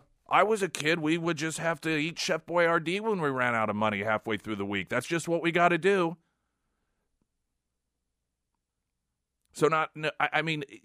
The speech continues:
these are people that run on making things better, and then when they're not better, they get worse.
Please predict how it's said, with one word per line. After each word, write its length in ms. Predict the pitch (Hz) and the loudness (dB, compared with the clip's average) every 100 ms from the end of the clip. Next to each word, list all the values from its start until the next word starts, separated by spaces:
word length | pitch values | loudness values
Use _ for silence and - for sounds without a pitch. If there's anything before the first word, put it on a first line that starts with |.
| 90 | -20
these 380 | 127 131 151 139 | -14 -4 -2 0
are 60 | |
people 340 | 139 175 196 208 | 0 -2 -2 2
that 200 | 185 127 | 2 4
run 280 | 147 135 127 | 6 6 6
on 120 | 123 | 2
making 300 | 131 151 156 | 0 -2 -4
things 300 | 147 131 101 | -4 -4 -2
better, 480 | 95 117 64 98 - _ _ _ - | 0 2 0 -10 -14 _ _ _ -2
and 140 | 160 | 2
then 180 | 196 226 | 2 0
when 140 | 202 | -2
they're 160 | 180 147 | 0 -2
not 580 | 131 127 135 160 294 107 | -2 0 2 2 0 -2
better, 280 | 92 87 | -2 0
they 160 | 104 127 | 0 0
get 220 | 139 143 | 0 -2
worse. 460 | 101 107 73 95 | 0 2 0 -4